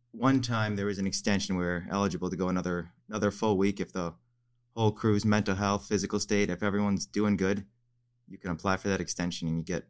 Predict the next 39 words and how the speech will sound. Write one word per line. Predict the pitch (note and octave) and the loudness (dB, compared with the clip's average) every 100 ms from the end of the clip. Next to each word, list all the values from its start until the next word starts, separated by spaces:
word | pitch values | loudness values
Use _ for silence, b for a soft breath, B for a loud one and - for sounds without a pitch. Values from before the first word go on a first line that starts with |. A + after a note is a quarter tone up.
| _ _ | _ _
you | F#2+ | -12
get | F2 | -10
three | - F#2 | -4 0
weeks | F#2 F2+ - | 0 -2 -4
out | E2 E2+ | -4 -4
there. | E2+ | -4
And | E2 D#2+ _ _ _ _ _ _ _ _ - | -4 -6 _ _ _ _ _ _ _ _ -8
that's | A2 A#2+ | -4 2
not | A#2 | 4
all | A2+ A2 | 4 4
that | A#2 - | 0 -2
typical, | B2 A#2 A#2+ A#2+ A2 | -8 -8 -2 -2 -2
but, | - F2 | -6 -4
um, | F2 E2 D#2 D2+ D#2 _ - | -2 -2 -2 -4 -8 _ -6
we | G#2+ | -2
did | G#2 G#2 | 2 2
see | - G#2 | 2 0
it | - | 2
once | G2 F#2+ | 0 -4
this | F2+ - | -4 -4
summer. | F#2 F2+ | -2 -4
So | F2 F2 E2+ D#2 - _ _ _ _ _ _ _ - | -4 -4 -4 -6 -12 _ _ _ _ _ _ _ -14
it's | A2 G#2+ | -4 0
long | G#2 F2+ | 2 2
days, | F2 F2 F#2+ | 0 -2 -2
long | F#2+ F#2 | 0 0
hours, | E2+ E2+ E2 | -2 -2 -6
but, | D#2 E2+ | -6 -6
uh, | E2 D#2+ - _ _ _ _ _ | -6 -8 -10 _ _ _ _ _
it | F#2 - _ | -20 -20 _
kinda | A#2 A2+ | -2 2
get | G#2 | 4
into | G2+ | 2
a | F#2+ | 2
flow | G2+ G2 | 2 0
state, | F#2+ F2+ E2+ | 0 -4 -4
just | F#2+ F2+ | -4 -4
like | F#2 E2+ | -4 -2
running, | F2+ F2 F2 | -2 -2 -4